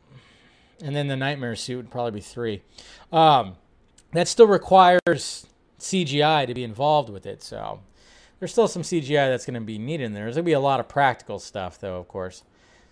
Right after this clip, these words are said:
Uh, Mister Eric, the question is, what's it gonna take for Ray to get that apology? Is he gonna have to wait until David Zaslav, et cetera, formally come to power? If so,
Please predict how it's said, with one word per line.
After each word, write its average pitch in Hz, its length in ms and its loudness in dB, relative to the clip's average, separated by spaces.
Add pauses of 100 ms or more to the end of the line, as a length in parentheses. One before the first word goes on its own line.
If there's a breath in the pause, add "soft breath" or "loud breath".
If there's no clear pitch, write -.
(400 soft breath)
Uh, 143 380 0
Mister 147 260 -10
Eric, 170 600 2 (760 soft breath)
the - 60 -20
question 190 380 0
is, 160 280 -2
what's 170 380 0
it 175 160 -4
gonna 165 220 0
take 160 280 2
for 147 160 -6
Ray 135 280 -4
to 135 80 -4
get 131 160 -8
that 120 160 -6
apology? 160 720 -4 (360 loud breath)
Is 147 140 -4
he 160 420 0
gonna 151 220 2
have 151 240 -2
to 143 100 -2
wait 147 300 -4
until 143 480 -4 (300)
David 131 480 -6
Zaslav, 160 800 -2 (320 soft breath)
et - 60 -18
cetera, 160 340 2
formally 170 420 -4
come 160 280 -8
to 160 80 -6
power? 170 540 -2
If 139 160 -10
so, 147 540 -2